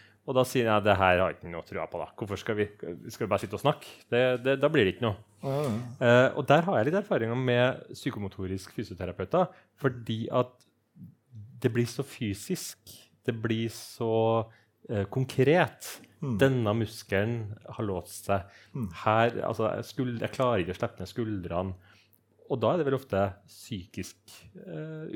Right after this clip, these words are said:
Speaker 1: utfordringer som ligger bak.
Speaker 2: Mm.
Speaker 1: Men de blir møtt på en måte som de, de kan nyttiggjøre seg da, og det mener jeg er viktig.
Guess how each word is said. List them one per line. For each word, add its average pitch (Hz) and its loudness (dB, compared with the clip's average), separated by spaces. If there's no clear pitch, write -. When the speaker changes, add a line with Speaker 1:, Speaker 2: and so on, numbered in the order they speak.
Speaker 1:
utfordringer 92 -6
som - -14
ligger 104 -6
bak. - -4
Speaker 2:
Mm. 151 0
Speaker 1:
Men 131 2
de 131 0
blir 143 2
møtt 143 -2
på 170 2
en 151 -2
måte 139 0
som 123 -6
de, 120 0
de 123 -4
kan 135 0
nyttiggjøre 101 -2
seg 220 -8
da, - -4
og 156 -14
det 147 0
mener 147 -4
jeg 113 -2
er 123 -4
viktig. - -12